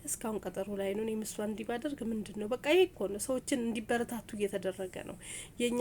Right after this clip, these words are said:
ህግ ወንጀለኛን እያበረታታ ነው ያለው። ያማል በጣም። ነፍሴ ማር እህታችን፣ ሌላ ምንም አንልም። የእውነት በጣም ከባድም ነው። ያሳዝናል።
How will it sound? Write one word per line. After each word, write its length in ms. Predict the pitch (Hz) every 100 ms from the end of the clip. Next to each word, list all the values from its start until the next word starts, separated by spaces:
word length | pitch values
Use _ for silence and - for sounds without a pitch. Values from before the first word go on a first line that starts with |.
| 233
ህግ 180 | 240 233
ወንጀለኛን 540 | 220 214 214 214 208
እያበረታታ 720 | 190 190 185 196 190 196 - 190
ነው 120 | 180
ያለው። 280 | 185 185 214 - - - -
ያማል 520 | 202 196 196 196 196 196
በጣም። 360 | 196 - 190 - - - -
ነፍሴ 380 | 202 196 - 196
ማር 240 | 196 190
እህታችን፣ 600 | 196 202 202 190 214 220 - - - 202 - - -
ሌላ 220 | 208 214 208
ምንም 300 | 214 220 226 202
አንልም። 420 | 190 185 196 202 202
የእውነት 540 | 226 196 226 208 - - - -
በጣም 300 | 208 220 220
ከባድም 560 | - 196 196 202 202 202
ነው። 140 | 202 - - - -
ያሳዝናል። 720 | 202 202 - 196 180 196 196